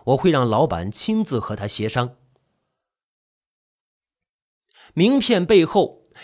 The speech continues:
，“盐城西画廊”下有八个小字：“桃李不言，下自成蹊。”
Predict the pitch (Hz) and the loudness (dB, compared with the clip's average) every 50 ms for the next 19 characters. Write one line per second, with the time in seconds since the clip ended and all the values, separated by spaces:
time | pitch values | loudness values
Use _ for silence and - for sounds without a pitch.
0 | - _ - 127 147 160 214 247 226 - - 135 170 208 214 - - 196 220 208 | -16 _ -4 -2 0 0 0 0 -2 -2 -4 -4 -2 -2 -2 -4 -4 -4 -4 -4
1 | - - 226 139 117 98 92 131 175 - - 123 82 - - _ _ _ _ _ | -2 -2 -2 -2 -2 -4 -4 -4 -4 -4 -4 -4 -6 -8 -12 _ _ _ _ _
2 | _ _ 117 123 123 - - 180 185 190 160 156 - - 101 80 90 107 - 190 | _ _ -6 -6 -4 -2 -2 -2 -2 0 -2 -4 -4 -6 -6 -8 -8 -8 -6 -4
3 | 202 - - _ _ _ _ _ _ _ _ _ _ _ _ _ _ _ _ _ | -4 -4 -6 _ _ _ _ _ _ _ _ _ _ _ _ _ _ _ _ _
4 | _ _ _ _ _ _ _ _ _ _ _ _ _ _ _ _ _ _ _ - | _ _ _ _ _ _ _ _ _ _ _ _ _ _ _ _ _ _ _ -16
5 | - - - 123 123 139 185 233 226 175 113 85 82 80 82 - - 208 202 135 | -12 -8 -6 -4 -4 -2 -2 -4 -4 -6 -6 -8 -10 -12 -14 -10 -6 -4 -2 -2
6 | 104 87 85 80 73 76 87 139 160 - _ _ _ - - - - 196 127 87 | -2 -4 -6 -8 -8 -8 -8 -8 -8 -10 _ _ _ -12 -8 -6 -4 -4 -4 -6
7 | 80 80 - - - 95 85 80 - - - 90 101 131 156 - - 196 196 190 | -8 -12 -14 -14 -14 -14 -12 -12 -14 -14 -12 -8 -6 -6 -4 -4 -2 -2 -2 -4
8 | 185 | -4